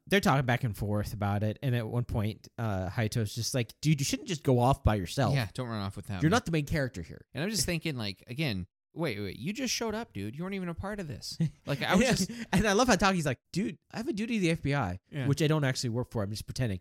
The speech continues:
Speaker 2: <laughs> Yeah.
Speaker 1: But, um, he's like, "I have a job," <laughs> you know?
Speaker 2: Yeah,
Speaker 1: <laughs>
Speaker 2: I, it's like, what do you want him to do?
Speaker 1: I'm not
Speaker 2: Just
Speaker 1: gonna
Speaker 2: not
Speaker 1: wait around for you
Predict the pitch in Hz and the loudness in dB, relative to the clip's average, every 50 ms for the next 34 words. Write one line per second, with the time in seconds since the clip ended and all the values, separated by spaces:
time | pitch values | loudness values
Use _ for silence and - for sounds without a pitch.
0 | - - - - - 165 139 180 156 151 196 180 165 180 170 165 156 143 131 127 | -8 -14 -10 -2 2 4 4 8 10 10 8 10 8 8 8 8 8 6 4 2
1 | - _ _ _ _ - 175 190 190 202 202 - 196 196 180 - - _ _ - | -4 _ _ _ _ 0 2 4 6 4 4 4 4 2 2 2 0 _ _ 2
2 | 139 185 247 294 285 220 160 123 147 156 160 104 76 - - _ _ - 151 320 | 4 4 6 6 4 4 2 4 4 4 4 4 2 -2 -10 _ _ -14 -12 -12
3 | - _ - - 170 165 160 151 147 165 170 165 - - - 403 370 - - 453 | -12 _ -6 -2 0 2 4 6 6 6 6 6 2 -2 -6 -8 -8 -8 -8 -6
4 | - 139 165 196 170 247 226 - - 190 185 247 - 147 202 160 156 175 165 156 | -2 0 0 2 2 0 0 0 4 6 6 6 6 4 2 0 0 -2 -4 -4
5 | 185 202 180 180 175 175 175 165 147 131 123 123 151 170 156 233 233 226 277 226 | -4 -6 -4 -6 -4 -4 -4 -6 -6 -6 -4 0 2 2 4 4 4 4 6 6
6 | 180 165 156 170 196 214 202 170 139 127 135 143 165 175 170 - 147 143 135 143 | 6 6 8 8 6 8 6 6 4 4 4 4 4 4 2 2 0 0 0 2
7 | 147 160 160 151 131 120 123 131 123 | 4 4 6 6 6 4 4 2 0